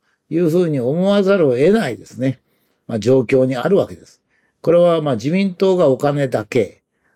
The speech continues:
それから立憲民主党とかそういうのは私が見るところ議員バッジだけ、私がちょっと一部関係してた参政党なんかは嘘とお金だけと、まあいうようなですね、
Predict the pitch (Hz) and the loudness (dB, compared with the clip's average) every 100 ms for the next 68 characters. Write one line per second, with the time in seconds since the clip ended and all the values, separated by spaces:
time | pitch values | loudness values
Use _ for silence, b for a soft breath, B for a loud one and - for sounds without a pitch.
0 | _ - 139 139 139 131 139 - 196 196 | _ 0 0 0 0 0 -4 -4 -2 0
1 | 190 - 196 165 135 147 139 117 123 156 | -2 -2 -4 -2 -2 -2 -2 -2 0 0
2 | 160 160 170 139 131 113 127 104 92 139 | 0 -2 -4 -6 -6 -2 -2 -2 -4 0
3 | 180 185 165 180 - - 104 98 - 107 | 0 0 0 -2 -2 -8 -6 -6 -2 -4
4 | - _ _ _ _ _ 143 160 175 170 | -4 _ _ _ _ _ -2 0 0 0
5 | 147 180 151 127 113 170 147 135 143 156 | 2 0 0 -2 -2 -4 -2 -2 -2 0
6 | 135 143 143 120 98 131 143 156 147 143 | 0 -2 -2 -4 -2 -2 0 2 2 2
7 | 147 147 127 147 170 107 - _ _ _ | 0 0 -4 0 0 0 -8 _ _ _
8 | _ _ 190 202 - 123 110 127 127 107 | _ _ 0 0 2 2 2 0 0 -2
9 | 92 110 - _ _ _ _ _ _ - | -6 -12 -12 _ _ _ _ _ _ -4
10 | 165 156 185 202 220 165 104 - - 127 | 0 2 4 4 4 2 -4 -12 -8 -6
11 | 107 | -6